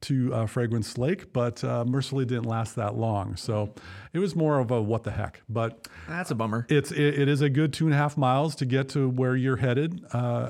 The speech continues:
Speaker 1: and, and, and such. And there's some beautiful other trails nearby. So, uh, do your research. Don't take my word for it.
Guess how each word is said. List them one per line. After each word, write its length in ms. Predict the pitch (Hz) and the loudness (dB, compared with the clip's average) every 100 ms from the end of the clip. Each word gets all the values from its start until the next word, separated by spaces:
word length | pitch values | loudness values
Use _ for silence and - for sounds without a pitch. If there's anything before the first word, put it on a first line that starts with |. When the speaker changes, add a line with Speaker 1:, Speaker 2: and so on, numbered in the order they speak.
| - 120 | -6 -4
Speaker 1:
and, 200 | 120 120 | -2 -2
and, 160 | 120 | -2
and 120 | 120 110 | -2 -2
such. 280 | 135 151 | -2 -2
And 180 | 127 117 | -2 0
there's 160 | 139 170 | 0 0
some 120 | 123 | -2
beautiful 460 | 104 127 143 143 123 | 0 0 0 -2 0
other 440 | 127 127 127 117 127 | 0 2 0 -2 -6
trails 440 | - 135 123 117 | -4 -2 0 0
nearby. 600 | 110 110 113 101 113 110 101 | 0 0 0 0 0 0 0
So, 220 | - 101 | 0 0
uh, 180 | 101 110 | 0 0
do 140 | 170 | 2
your 140 | 277 | 2
research. 500 | 147 127 127 123 - | 2 2 0 0 -2
Don't 180 | - 170 | -2 0
take 140 | 165 135 | 0 0
my 120 | 120 | 2
word 220 | 110 98 | 2 0
for 280 | 110 104 | -2 0
it. 60 | 107 | -2